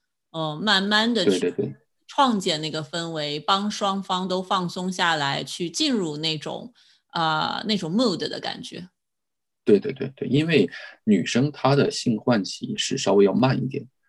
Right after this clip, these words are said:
Speaker 2: 所以男生千万不要着急。因为你在这个过程中，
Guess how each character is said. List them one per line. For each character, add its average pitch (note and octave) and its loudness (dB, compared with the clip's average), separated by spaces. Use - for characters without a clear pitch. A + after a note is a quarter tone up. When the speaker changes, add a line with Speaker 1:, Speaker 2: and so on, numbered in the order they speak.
Speaker 2:
所 - 4
以 F#2 2
男 F#2 2
生 B2 0
千 C3+ 0
万 C#3+ 4
不 - 2
要 - 4
着 - -2
急。 C3+ -8
因 C#3+ 4
为 D#3 2
你 - 4
在 A2 4
这 C#3 6
个 A#2 6
过 A#2+ 2
程 B2 2
中， C3 4